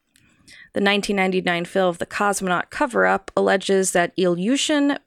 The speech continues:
beat Gagarin into orbit, but a guidance malfunction forced the pilot to crash land in China,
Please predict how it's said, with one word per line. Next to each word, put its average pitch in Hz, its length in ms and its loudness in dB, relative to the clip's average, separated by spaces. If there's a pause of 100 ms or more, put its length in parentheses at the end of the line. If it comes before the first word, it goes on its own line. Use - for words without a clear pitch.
(140)
beat 269 240 0
Gagarin 165 680 0
into - 260 -6
orbit, 202 600 2
but 180 260 0
a 170 220 2
guidance 208 560 0
malfunction 175 520 -6
forced - 320 -2
the 190 60 -6
pilot - 400 -2
to - 100 -6
crash 185 380 -4
land 180 220 -2
in 156 140 -6
China, 240 600 0